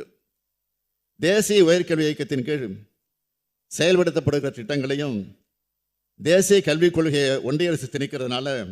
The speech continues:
இந்த திட்டங்களும் இப்ப முடங்குற நிலை ஏற்பட்டிருக்கு.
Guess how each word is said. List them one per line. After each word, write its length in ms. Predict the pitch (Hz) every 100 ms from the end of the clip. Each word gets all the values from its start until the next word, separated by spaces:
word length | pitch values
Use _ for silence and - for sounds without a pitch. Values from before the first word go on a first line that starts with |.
| 131 _ _ _ _ _ _ _ _
இந்த 200 | - 120
திட்டங்களும் 580 | 123 139 160 147 147 151 151
இப்ப 160 | - 139
முடங்குற 440 | 123 131 151 156 131 123
நிலை 200 | 113 123 123
ஏற்பட்டிருக்கு. 520 | 123 120 101 101 95